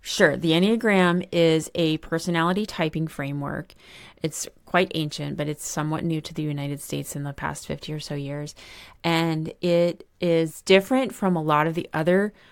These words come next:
personality typing frameworks in the sense that it is, um, based on our motivations and not on our behaviors.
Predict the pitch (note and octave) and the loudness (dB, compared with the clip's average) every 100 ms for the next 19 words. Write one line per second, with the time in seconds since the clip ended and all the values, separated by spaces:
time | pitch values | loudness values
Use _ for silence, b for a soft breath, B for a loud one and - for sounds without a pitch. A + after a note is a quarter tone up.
0 | b - F#3+ F#3 E3+ D#3+ D#3+ D#3 D3 D3 | b -2 0 2 0 0 0 -2 -6 -8
1 | D3 D#3 - D3 D3 C#3+ - - D#3 D3 | -8 -8 -6 -6 -6 -8 -10 -6 -4 -4
2 | - D#3 D3+ D#3 D3+ D3 - - E3 F3+ | -6 -6 -6 -6 -4 -6 -8 -2 0 0
3 | - B B B B _ E3 D#3+ D#3 D3+ | -4 B B B B _ 2 2 2 -2
4 | D3+ - - - D3+ D3 D3 D3 D3 - | -6 -10 -10 -8 -6 -6 -8 -10 -12 -12
5 | D3+ E3 E3 D#3+ - D#3+ - D3+ D#3 D#3+ | 0 2 2 0 -4 -4 -4 -4 0 2
6 | E3+ F3 D3+ D3 - A#3+ C4 - E3+ D#3 | 2 2 2 0 0 0 0 0 2 2
7 | D#3 D3+ D3 D3 C#3 A#2 F#2 - - - | 0 0 -2 -4 -10 -10 -10 -10 -10 -12